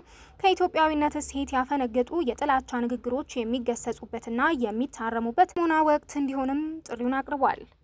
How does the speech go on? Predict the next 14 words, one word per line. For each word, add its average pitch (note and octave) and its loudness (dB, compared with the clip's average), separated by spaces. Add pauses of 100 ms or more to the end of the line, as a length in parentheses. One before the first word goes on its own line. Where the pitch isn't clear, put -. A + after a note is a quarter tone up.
(160)
አሳሳች F4 0
የሽያጭ D4 0
ማስታወቂያዎችን C4+ -2
በንግድ C#4 0
መደብሮቻቸው B3 -4
በላይ A#3 0
በለጠፉ B3 -2 (140)
ከአንድ D4+ -6
ሺህ B3 -8
በላይ A3 -2
ነጋዴዎች A3+ -2
እርምጃ A3 -8
መወሰዱ A#3+ -2
ተገለጸ። C#4 -4